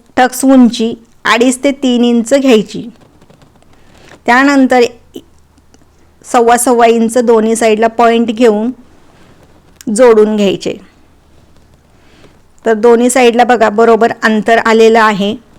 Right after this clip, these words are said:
कधी समोरच्या हुकलूकच्या पट्टीच्या साईडनी स-, अ, जास्त, पाव इंच जास्त येतं आणि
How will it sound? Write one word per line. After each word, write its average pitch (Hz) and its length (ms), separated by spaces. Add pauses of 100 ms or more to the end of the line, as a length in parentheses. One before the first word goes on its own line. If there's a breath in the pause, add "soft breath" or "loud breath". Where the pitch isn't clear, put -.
(1300 soft breath)
कधी 247 260
समोरच्या 254 600
हुकलूकच्या 254 520
पट्टीच्या 240 420
साईडनी 240 380
स-, - 240 (680 soft breath)
अ, 214 100 (760)
जास्त, 247 300
पाव 233 220
इंच 240 280
जास्त 240 400
येतं 220 320
आणि 214 320